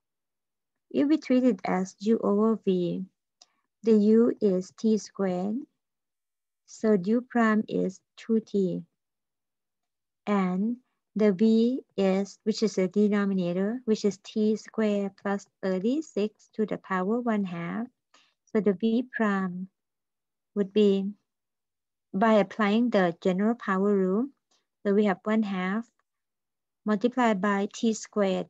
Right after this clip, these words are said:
plus thirty-six to the power one half minus one, and then multiply by the derivative of T squared plus thirty-six, which is two T.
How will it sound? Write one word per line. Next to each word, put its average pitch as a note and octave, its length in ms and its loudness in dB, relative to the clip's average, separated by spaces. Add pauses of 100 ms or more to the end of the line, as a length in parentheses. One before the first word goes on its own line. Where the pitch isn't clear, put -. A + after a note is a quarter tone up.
(100)
plus F#3+ 200 -4
thirty-six G#3 840 -4 (420)
to A3 120 0
the G3 120 0
power G#3 500 -2
one A3 240 0
half G3 300 -4 (100)
minus G3 420 -2
one, F#3 440 -6 (1000)
and G3+ 160 0
then F#3+ 100 0
multiply A3 500 0
by G3 280 -2
the G3 100 -2
derivative G3+ 800 2 (100)
of F3+ 400 -4 (380)
T G#3+ 120 -4
squared G#3 520 -4
plus G#3 240 -4
thirty-six, G#3 720 -4
which G3 220 -6
is F3+ 160 -6 (160)
two G#3+ 120 -2
T. - 440 -10